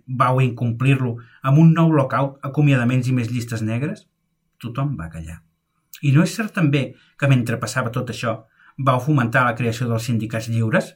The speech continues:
compostos per treballadors d'extrema dreta que odiaven la visió anarquista i comunista de la C N T per dividir el sindicalisme i per lluitar contra la C N T?"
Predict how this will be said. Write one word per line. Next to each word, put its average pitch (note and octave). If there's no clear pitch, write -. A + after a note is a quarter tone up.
compostos B2
per -
treballadors B2
d'extrema C3+
dreta B2+
que B2+
odiaven B2+
la A#2
visió A#2
anarquista A#2+
i A2+
comunista A2+
de A2
la G2+
C -
N G#2+
T D#3
per -
dividir A#2
el C3
sindicalisme A#2+
i D3+
per C#3+
lluitar A#2+
contra A2+
la G#2+
C A#2
N G2+
T?" C#3